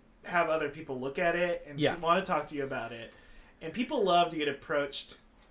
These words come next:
Speaker 2: People
Speaker 1: at a bar
Speaker 2: love, yes.
Speaker 1: about a tattoo. That's why people get them. It's
Speaker 2: Especially
Speaker 1: for the
Speaker 2: to be
Speaker 1: attention.
Speaker 2: touched.
Speaker 1: Oh, they wanna get touched. And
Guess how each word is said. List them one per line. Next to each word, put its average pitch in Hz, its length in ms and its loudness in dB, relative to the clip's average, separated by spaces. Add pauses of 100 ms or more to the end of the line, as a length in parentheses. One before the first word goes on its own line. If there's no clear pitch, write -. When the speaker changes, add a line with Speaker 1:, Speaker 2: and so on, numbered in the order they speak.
(420)
Speaker 2:
People 202 240 8
Speaker 1:
at 185 40 10
a - 40 8
bar 208 640 12
Speaker 2:
love, 170 60 2
yes. 170 300 12
Speaker 1:
about 190 160 10
a 202 80 10
tattoo. 180 720 6
That's 220 220 4
why 339 80 4
people 214 260 0
get 151 240 -2
them. 147 260 0
It's 143 120 2
Speaker 2:
Especially 196 460 8
Speaker 1:
for 190 40 4
the 196 60 4
Speaker 2:
to 175 80 2
be 165 80 2
Speaker 1:
attention. 156 260 -2
Speaker 2:
touched. - 480 0 (180)
Speaker 1:
Oh, 196 380 12
they 165 160 4
wanna 165 240 0
get 156 180 -2
touched. 143 380 -4
And 160 280 -2